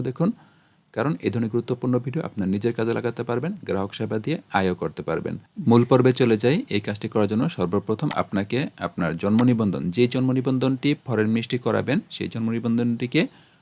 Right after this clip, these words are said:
নোটারি পাবলিক কার্যালয় থেকে নোটারি করিয়ে নেবেন। এরপর স্ক্যান করে কম্পিউটারে নিয়ে নেবেন। স্ক্যানটি অবশ্যই এক মেগাবাইটের নিচে থাকতে হবে। Photoshop-এ গিয়ে ফাইলে save as-এ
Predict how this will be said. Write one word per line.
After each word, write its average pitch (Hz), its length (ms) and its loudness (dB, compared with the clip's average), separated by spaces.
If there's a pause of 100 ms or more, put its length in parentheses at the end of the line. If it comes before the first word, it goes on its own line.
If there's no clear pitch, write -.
(160)
নোটারি 127 440 6
পাবলিক 147 360 2
কার্যালয় 113 460 2
থেকে 139 160 -2 (240)
নোটারি 139 380 2
করিয়ে 131 300 4
নেবেন। 160 220 2 (640)
এরপর 156 360 4 (720)
স্ক্যান 175 260 2 (100)
করে 175 160 4 (260)
কম্পিউটারে 120 540 4
নিয়ে 127 160 4
নেবেন। 185 220 2 (420)
স্ক্যানটি 131 380 0 (120)
অবশ্যই 139 380 -2 (220)
এক 147 60 -2 (140)
মেগাবাইটের 127 560 0
নিচে 127 260 -2
থাকতে 139 280 -6
হবে। 139 180 2 (640)
Photoshop-এ 160 600 4
গিয়ে 120 180 2 (200)
ফাইলে 117 340 4 (440)
save 139 360 2 (200)
as-এ 123 160 4